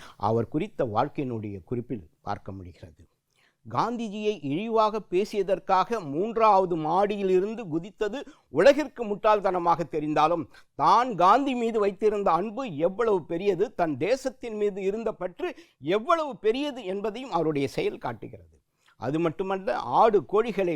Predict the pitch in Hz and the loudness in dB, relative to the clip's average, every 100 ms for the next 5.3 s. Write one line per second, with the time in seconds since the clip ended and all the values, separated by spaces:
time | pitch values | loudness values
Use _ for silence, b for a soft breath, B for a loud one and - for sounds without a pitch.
0 | 123 143 226 220 185 196 220 214 180 165 | -2 -4 -2 -2 -2 0 2 2 2 -2
1 | 165 175 180 - 165 147 120 131 - 156 | -2 -2 -2 2 0 0 -2 -4 -2 -4
2 | 131 123 113 117 - b b b 147 247 | -4 -6 -8 -10 -14 b b b 0 2
3 | 294 294 214 - 247 175 180 - 233 196 | 2 0 -4 -6 -6 -4 -4 -4 -4 -2
4 | - 185 180 147 170 - 202 139 143 131 | 2 2 2 2 0 0 -2 -2 -6 -4
5 | 135 127 127 | -4 -4 -8